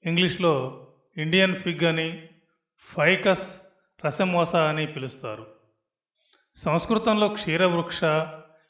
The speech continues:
హేమదుగ్ధ అని, హిందీలో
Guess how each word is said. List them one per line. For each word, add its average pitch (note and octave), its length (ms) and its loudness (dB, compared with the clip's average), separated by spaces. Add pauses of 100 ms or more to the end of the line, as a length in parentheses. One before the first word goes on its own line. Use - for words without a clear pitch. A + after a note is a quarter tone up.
(100)
హేమదుగ్ధ D#3+ 760 -2 (760)
అని, D#3 160 -2
హిందీలో D#3 920 -4